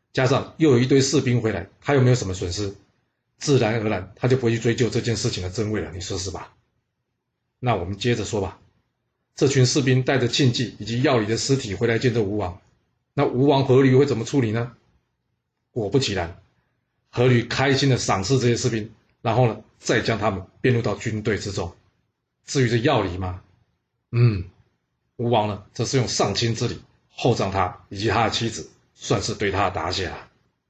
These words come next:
那庆忌呢？阖闾想，不管怎么说，还是亲戚嘛，所以呢，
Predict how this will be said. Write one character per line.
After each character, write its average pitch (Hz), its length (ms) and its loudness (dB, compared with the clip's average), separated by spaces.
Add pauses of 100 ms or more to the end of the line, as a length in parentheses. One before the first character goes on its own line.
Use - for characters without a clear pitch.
(480)
那 131 100 0
庆 131 240 2
忌 127 200 0
呢？ 101 120 -8 (920)
阖 123 120 2
闾 131 100 6
想， - 200 0 (260)
不 - 80 -2
管 131 140 2
怎 92 80 -2
么 92 60 -4
说， 101 340 -4
还 - 180 -4
是 127 100 0
亲 117 180 0
戚 110 140 0
嘛， - 160 -8 (220)
所 - 240 -2
以 107 60 0
呢， 92 160 -8